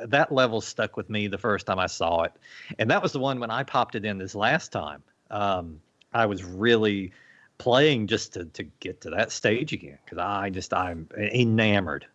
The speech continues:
<laughs> with that stage in this game. And, you know, as much damage as that Milkman stage did,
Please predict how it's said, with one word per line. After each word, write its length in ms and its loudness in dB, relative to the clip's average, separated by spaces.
<laughs> 320 -2
with 180 2
that 180 0
stage 360 0
in 80 -4
this 160 -8
game. 380 -14
And, 400 -2
you 60 -4
know, 120 -2
as 140 -6
much 240 -2
damage 360 0
as 100 -12
that 160 -2
Milkman 520 2
stage 400 -4
did, 240 -8